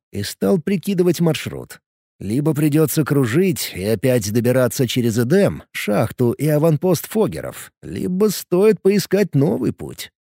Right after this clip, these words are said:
Перевёл карту в режим редактирования и дорисовал очень примерный вектор разлома.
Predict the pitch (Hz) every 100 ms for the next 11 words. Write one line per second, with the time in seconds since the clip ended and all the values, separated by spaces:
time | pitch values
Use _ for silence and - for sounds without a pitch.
0 | _ _ _ _ _ _ - 95 107 139
1 | 135 139 139 123 117 120 107 123 113 110
2 | 107 208 160 95 80 117 - 127 165 175
3 | - 175 196 185 196 - 196 175 185 165
4 | 180 165 160 139 147 - 127 127 120 98
5 | 82 58 55